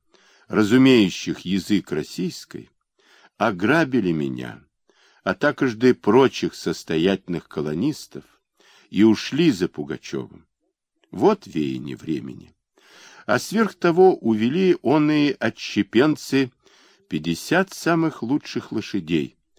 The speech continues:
в числе коих и мои три". "Сделал ли самозванец какие-либо разорения в вашей колонии?" — спросил Галахов.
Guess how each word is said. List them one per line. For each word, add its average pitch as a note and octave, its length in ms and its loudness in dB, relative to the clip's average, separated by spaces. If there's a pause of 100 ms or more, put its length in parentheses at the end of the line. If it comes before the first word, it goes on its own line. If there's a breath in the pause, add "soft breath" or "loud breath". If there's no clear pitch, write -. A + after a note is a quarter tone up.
(320)
в - 60 -20
числе - 440 -4
коих E3 560 0 (100)
и D#2+ 100 -8
мои D2 320 -6
три". - 380 -12 (1500)
"Сделал E3 640 4
ли F#3+ 160 2
самозванец D3 920 0
какие-либо B2+ 680 0
разорения G#2 640 0
в D2 60 -6
вашей D2 300 -6
колонии?" — C2 520 -10
спросил - 480 -14
Галахов. B1+ 580 -14